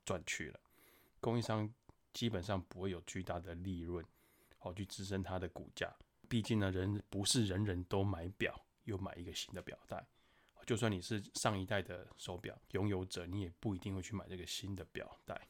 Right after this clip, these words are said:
而且呢，这种材质，呃，很特殊没有错，可是不要忘记中国大陆很强大的华强北跟义乌。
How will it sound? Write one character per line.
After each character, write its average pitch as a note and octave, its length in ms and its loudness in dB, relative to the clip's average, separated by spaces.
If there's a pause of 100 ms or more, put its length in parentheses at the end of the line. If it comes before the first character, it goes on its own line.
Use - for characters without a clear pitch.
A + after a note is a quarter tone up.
(140)
而 G#2+ 120 2
且 G2 220 -2
呢， G2 260 0 (540)
这 C#3+ 140 2
种 F#2+ 100 4
材 G2+ 180 2
质， G2 300 -2 (540)
呃， E2+ 280 -6
很 F#2 160 -10
特 G2 200 0
殊 G2 120 -2
没 F#2 140 -2
有 F2+ 120 -6
错， - 300 -6
可 F#2+ 120 -8
是 G2 340 -2 (720)
不 G2 60 -8
要 G2 160 4
忘 F#2 180 0
记 F2+ 320 -8 (640)
中 A2 160 0
国 F#2+ 160 0
大 G2+ 160 4
陆 F#2+ 220 2 (140)
很 - 300 -12
强 F2+ 300 -2
大 G2 160 2
的 F2 80 -2
华 F2 160 -4
强 F#2 240 -6
北 F2+ 140 -6
跟 F#2 240 -2
义 G2+ 180 -6
乌。 F#2+ 240 -6